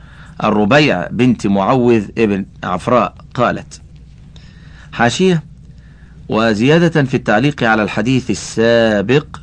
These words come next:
"ثم يدعو أصغر وليد يراه فيعطيه ذلك الثمر"، أخرجه ابن ماجه في الأطعمة وإيثار الحج بذلك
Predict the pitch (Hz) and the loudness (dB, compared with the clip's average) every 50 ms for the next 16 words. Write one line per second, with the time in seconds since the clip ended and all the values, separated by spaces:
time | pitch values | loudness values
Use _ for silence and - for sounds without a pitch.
0 | - - 104 95 92 95 107 123 110 110 98 98 - 117 113 - 104 101 101 95 | -10 -6 -4 -2 0 0 0 0 2 0 0 0 0 -2 -4 -2 -2 -2 -2 0
1 | 90 90 90 101 120 131 120 101 101 95 95 107 127 131 123 110 - 101 95 92 | 0 -2 0 0 0 0 0 0 -2 0 0 0 0 0 -2 -2 -4 -4 -4 -4
2 | 92 - 131 117 110 104 107 104 101 - 104 - - 151 151 156 135 - - - | -6 -4 -4 -2 0 0 0 -2 -2 -2 -6 -4 -2 0 2 2 0 -2 -4 -12
3 | - - - - - - - - - - - - - - - - - - - - | -20 -20 -20 -20 -20 -20 -20 -20 -20 -20 -20 -20 -20 -20 -20 -20 -20 -20 -20 -20
4 | - - - - - - - - - - - 123 113 143 156 175 160 160 143 131 | -20 -20 -20 -20 -20 -20 -20 -20 -16 -8 -6 -4 -2 0 2 2 4 4 2 2
5 | 135 139 156 165 143 127 113 127 120 123 - - 143 165 160 156 160 151 147 - | 4 4 4 4 2 0 0 -2 -4 -4 -2 -2 0 2 2 2 2 2 0 -4
6 | - - - - - - - - - - - - - - - - - - - - | -12 -20 -20 -20 -20 -20 -20 -20 -20 -20 -20 -20 -20 -20 -20 -20 -20 -20 -20 -20
7 | - - - - - - - - - - - - - - - - - - - 113 | -20 -20 -20 -20 -20 -20 -20 -20 -20 -20 -20 -20 -20 -20 -20 -20 -12 -6 -6 -4
8 | 113 - 113 104 - - 131 135 135 127 113 101 92 - - - - - 104 95 | -2 0 0 0 0 2 2 4 4 4 4 2 0 -4 -8 -8 -6 -4 -4 -4
9 | - - 139 147 139 - - - - - - - - - 98 104 98 120 143 156 | -2 0 0 0 0 -2 -6 -12 -16 -20 -20 -16 -8 -6 -4 0 2 2 4 4
10 | 160 160 151 - - | 4 2 0 -2 -8